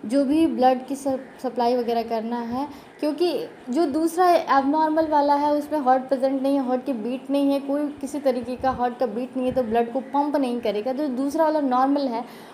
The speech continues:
वो दूसरे को blood को pump करता है, ठीक है। मतलब जो पहला, दूसरा वाला abnormal वाला है, पहले पे ही depend रहता है, ठीक है। तो इसलिए इसको हम fetus acaricus कहते हैं, क्योंकि दूसरा वाला जो fetus है, उसमें heart जो होता है, upsent होता है, ठीक है।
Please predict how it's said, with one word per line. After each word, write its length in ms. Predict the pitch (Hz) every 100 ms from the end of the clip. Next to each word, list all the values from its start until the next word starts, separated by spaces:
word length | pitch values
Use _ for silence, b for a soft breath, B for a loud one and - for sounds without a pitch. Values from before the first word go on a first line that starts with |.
| B
वो 100 | -
दूसरे 580 | 294 285 302 339 339 339 320
को 260 | 320 320 349 B B -
blood 420 | 202 214 269 277
को 140 | - 320
pump 420 | - 269 285 294
करता 320 | 277 277 285
है, 220 | 277 285
ठीक 280 | 285 320 320
है। 200 | 233 214
मतलब 300 | 254 269 311
जो 140 | 269 339
पहला, 540 | 294 233 247 285 302
दूसरा 540 | - - 240 269 311
वाला 300 | 302 285 269
abnormal 460 | 269 262 247 254 269
वाला 200 | 254 226
है, 80 | 254
पहले 360 | - 233 240
पे 120 | 254 269
ही 200 | 277 370 B B B 220
depend 420 | 233 226 226 208
रहता 280 | 196 185 190
है, 140 | 196
ठीक 280 | 196 311 262
है। 420 | 226 - B B B B B B B B B -
तो 200 | 330 330
इसलिए 440 | 269 285 - 359
इसको 400 | 359 - 285 -
हम 380 | 311 311 320 320 294
fetus 340 | 277 285 311
acaricus 720 | 269 247 240 220 220 233 262
कहते 320 | - 202 202 294
हैं, 240 | 320 359
क्योंकि 320 | 370 359 359
दूसरा 420 | 285 285 349 359
वाला 220 | 370 311 277
जो 120 | 262
fetus 460 | 254 233 233 226 233
है, 60 |
उसमें 420 | 220 220 254 285 339
heart 460 | 339 226 226 262
जो 80 | 294
होता 320 | 233 196 196
है, 100 | 214
upsent 560 | 214 - - 247 208 214
होता 240 | 190 196
है, 140 | 185 190
ठीक 160 | 302 285
है। 160 | 208